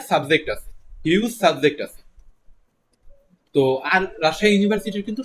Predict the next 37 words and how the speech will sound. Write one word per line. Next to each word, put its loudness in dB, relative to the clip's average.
সুনামও 2
বেশ 2
আছে, -12
যারা 2
উত্তর 2
অঞ্চলে -4
তাদের 0
ক্ষেত্রে -2
রাজশাহী -4
বেশ 2
একটা -6
সুন্দর 8
জায়গা, 0
কারণ 0
কাছে -2
তারা 4
একটা -4
সুন্দর 4
ইউনিভার্সিটি -4
পেয়ে 4
যায়, -4
আর -10
বেশ -2
সাবজেক্টও -4
আছে -10
এখানে, -16
আর 0
বেশ 2
পুরাতনের। 2
So 0
অন্যান্য 4
সুবিধা 2
তো -6
কিছু -2
আছেই, -2
বলতে 2
সুবিধা 2